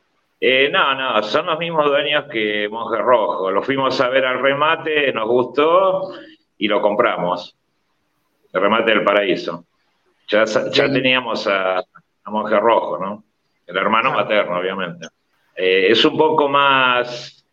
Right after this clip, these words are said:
Speaker 1: tiene un poco, un poquito más de físico que Monje Rojo. Monje Rojo el lunes pesó cuatro cuarenta y este cuatro ochenta, cuatro ochenta y cuatro, la última carrera. Eh,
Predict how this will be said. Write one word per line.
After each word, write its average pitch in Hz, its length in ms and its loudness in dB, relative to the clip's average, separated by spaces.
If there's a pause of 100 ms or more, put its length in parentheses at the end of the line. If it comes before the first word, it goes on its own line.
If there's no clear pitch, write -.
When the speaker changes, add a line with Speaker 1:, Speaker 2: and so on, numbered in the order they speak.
(540)
Speaker 1:
tiene 139 180 -2
un 135 60 -8
poco, 139 380 4
un 127 60 -10
poquito 151 440 0
más 147 180 0
de 131 80 -12
físico 135 480 -12
que 107 80 -12
Monje 107 320 -10
Rojo. 87 440 -8 (240)
Monje 117 200 -4
Rojo 131 680 6
el 123 60 4
lunes 151 300 4
pesó 127 340 0
cuatro 131 400 0
cuarenta 139 640 0
y 117 200 2
este 110 680 0 (240)
cuatro 120 340 2
ochenta, 107 840 -2
cuatro 101 300 -2
ochenta 92 380 -12
y 90 140 -10
cuatro, 104 680 0
la 90 100 2
última 92 340 -2
carrera. 82 480 0 (1040)
Eh, 95 840 2